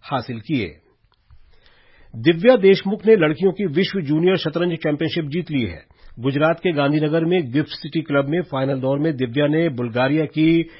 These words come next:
बेलोस्लावा क्रस्टेवा को हराया।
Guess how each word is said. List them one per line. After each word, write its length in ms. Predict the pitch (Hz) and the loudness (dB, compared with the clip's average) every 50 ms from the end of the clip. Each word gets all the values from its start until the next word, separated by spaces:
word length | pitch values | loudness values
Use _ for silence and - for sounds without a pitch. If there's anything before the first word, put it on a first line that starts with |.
| - - - - | -20 -20 -20 -16
बेलोस्लावा 720 | 95 98 113 139 147 160 147 - 160 165 165 165 165 175 175 | -6 0 2 2 2 2 0 0 0 2 2 2 2 0 -2
क्रस्टेवा 580 | 160 - 151 143 - - - - 175 156 127 | -2 -2 -4 -6 -6 -4 -2 -2 0 0 0
को 140 | 117 - 147 | -2 -2 -2
हराया। 440 | 135 151 156 143 113 87 78 69 - | 0 0 0 0 0 -2 -6 -14 -18